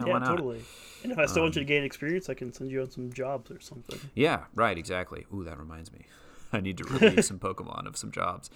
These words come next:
Speaker 2: Spending too
Speaker 1: Yeah.
Speaker 2: much time in the wild area.
Speaker 1: I'm, uh,
Speaker 2: Anyway.
Speaker 1: I'm thrilled that you have a reboot. I've been watching the, uh, the new anime series, like I've said on,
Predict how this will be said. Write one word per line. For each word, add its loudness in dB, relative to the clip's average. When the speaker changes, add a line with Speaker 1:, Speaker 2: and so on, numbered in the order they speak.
Speaker 2:
Spending -8
too -4
Speaker 1:
Yeah. -2
Speaker 2:
much -4
time -4
in -8
the -8
wild -2
area. -4
Speaker 1:
I'm, 0
uh, 2
Speaker 2:
Anyway. 6
Speaker 1:
I'm 0
thrilled 6
that -2
you 2
have 2
a -2
reboot. 0
I've 0
been -2
watching 2
the, -6
uh, -4
the -8
new -4
anime 6
series, -2
like -2
I've -2
said 6
on, -2